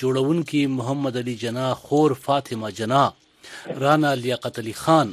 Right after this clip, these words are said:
او د هغې نه وروسته دا سلسله را روانه وه تر بیګم نسیم ولی خانه پورې، تر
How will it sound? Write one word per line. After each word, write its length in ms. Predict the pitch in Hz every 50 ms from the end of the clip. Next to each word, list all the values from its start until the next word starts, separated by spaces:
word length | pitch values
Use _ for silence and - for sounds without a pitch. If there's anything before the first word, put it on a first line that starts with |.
| - -
او 160 | 117 127 127
د 80 | 120 135
هغې 220 | 131 127 156 190 190
نه 80 | 180
وروسته 280 | 180 190 180 - - 180
دا 140 | 165 170 156
سلسله 440 | - 160 147 127 - 143 151 160
را 140 | 156 156 147 143
روانه 320 | 139 139 151 151 156 151
وه 120 | 147 143
تر 260 | 135 - 143 135 135 127
بیګم 360 | 107 127 139 127 127 135 127 127
نسیم 300 | 120 - - 127 120 117
ولی 120 | 120 113 110
خانه 340 | - - 151 156 156 151 131
پورې، 460 | - 139 139 135 135 131 131 127 117 _ -
تر 220 | 135 135 131 113